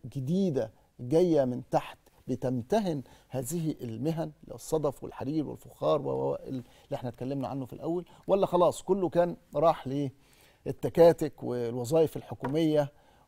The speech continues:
واستعجال المكسب، آه، السريع؟ عشان كده كان مهم، آه، مبادرة تانية الحقيقة بتعملها وزارة الثقافة،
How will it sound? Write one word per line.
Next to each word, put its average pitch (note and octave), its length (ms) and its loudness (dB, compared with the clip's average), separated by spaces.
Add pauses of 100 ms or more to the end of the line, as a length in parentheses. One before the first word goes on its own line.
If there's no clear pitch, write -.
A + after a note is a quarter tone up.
واستعجال D3 880 2
المكسب، C#3+ 460 -2 (120)
آه، A2+ 240 -10
السريع؟ A#2 460 -8 (1120)
عشان F3 220 -4
كده A3+ 180 6
كان A3 160 2
مهم، G#3+ 460 2 (400)
آه، - 140 -2
مبادرة F3+ 640 2 (220)
تانية E3 300 2
الحقيقة C3+ 420 -2
بتعملها B2 480 -6
وزارة A#2 420 -4
الثقافة، F#3 720 -4